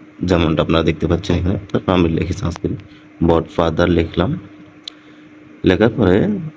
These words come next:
তার আইডিতে প্রবেশ করব। তো এরকম কিছু লেখা থাকবে, ওগুলো দেখার দরকার না, আপনি স্টার্টে ক্লিক করবেন।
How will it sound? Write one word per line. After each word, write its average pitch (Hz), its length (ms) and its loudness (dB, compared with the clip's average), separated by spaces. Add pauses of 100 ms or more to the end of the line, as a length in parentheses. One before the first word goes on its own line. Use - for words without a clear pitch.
তার 82 340 0
আইডিতে 82 300 2
প্রবেশ 82 320 2
করব। 82 360 2 (1700)
তো 80 260 6
এরকম 104 280 4
কিছু 110 180 4
লেখা 107 220 4
থাকবে, 104 360 4
ওগুলো 92 200 6
দেখার 90 260 2
দরকার 95 240 2
না, 95 100 4
আপনি 87 320 0
স্টার্টে 85 300 0
ক্লিক 85 240 0
করবেন। 95 340 0